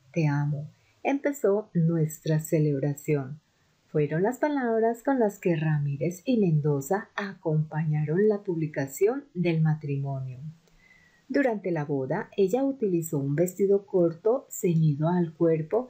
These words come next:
con flecos y brillantes en la parte superior, mientras que él optó por un pantalón clásico y una camisa blanca.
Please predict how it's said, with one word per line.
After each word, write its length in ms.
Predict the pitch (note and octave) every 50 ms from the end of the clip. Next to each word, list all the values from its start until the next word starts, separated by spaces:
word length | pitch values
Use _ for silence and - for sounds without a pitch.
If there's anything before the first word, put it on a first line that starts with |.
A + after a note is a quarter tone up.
| _ _ - _ _ _
con 280 | _ - F#3 E3 D#3 D#3+
flecos 680 | - - F#3 F#3+ A3 B3 B3+ B3+ - C#4 C#4 C#4 - _
y 160 | _ G3+ F#3+ D#3
brillantes 840 | E3 D#3 D#3 C#3+ C3+ E3 D#3+ D#3 D3 C#3+ C3+ - - G#3+ - - - -
en 140 | A3 F#3+
la 160 | F3 E3 D#3+ D#3+
parte 320 | D3+ C#3+ C#3 _ - D3
superior, 680 | D3+ - G3 F#3+ - D#3+ D3 F3 G3+ F#3+ D3+ B2 - _ _ _ _ _ _ _ _ _ _
mientras 460 | - D4 D4+ C4+ C4 G#3+ G3 F#3 F#3
que 400 | - - F3 D#3 D3 C#3+ C#3+ D#3+
él 140 | A3 C4 C4+ -
optó 600 | - G#3 F3+ - _ _ - G3+ A3 C4+ C4+ -
por 160 | - B3+ G#3+ F3
un 100 | D#3 D#3
pantalón 520 | D#3+ E3 F#3 G3 G3 F3+ D#3+ D3 C#3 C#3+ - -
clásico 720 | - G#3 A3 B3 B3+ B3+ - C#4+ C4+ - - B3+ B3+ -
y 160 | - F#3+ F3+ E3
una 180 | D#3 D3 C3+
camisa 440 | - E3 E3 D#3+ D3 C#3 - D3+ C#3+
blanca. 640 | C#3 D3 C#3+ C3+ C#3 C#3+ C#3+ - - - C#3+ -